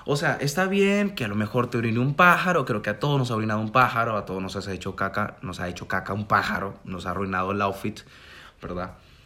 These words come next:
También comprado en el shopping. Pero este perro me orinó el tobillo. Me orinó el tobillo, sentí caliente. Fue una de las peores sensaciones. Porque estaba caliente ese pipí. Y hedía, y hedía. Entonces yo me puse a pensar y digo, de las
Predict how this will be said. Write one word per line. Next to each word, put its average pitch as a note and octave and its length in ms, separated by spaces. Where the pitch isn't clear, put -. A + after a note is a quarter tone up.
También A#2+ 280
comprado G#2 300
en G#2+ 60
el A2+ 80
shopping. G#2 260
Pero F3 500
este D3+ 180
perro B3 240
me A#3+ 80
orinó A#3 480
el F#3 260
tobillo. G3+ 380
Me C3+ 120
orinó B2 260
el G#2+ 60
tobillo, G3+ 360
sentí B2 280
caliente. F3+ 460
Fue C#3+ 160
una C3+ 100
de C3+ 40
las B2+ 80
peores A2 300
sensaciones. C3 580
Porque - 180
estaba D3 200
caliente G3 420
ese G#2 140
pipí. - 320
Y A2 160
hedía, G#2 360
y G2+ 140
hedía. F#2 320
Entonces C#3 240
yo D3+ 80
me D3 100
puse C3+ 200
a B2 80
pensar C#3 300
y C#3 60
digo, A#2 400
de B2 240
las A#2+ 360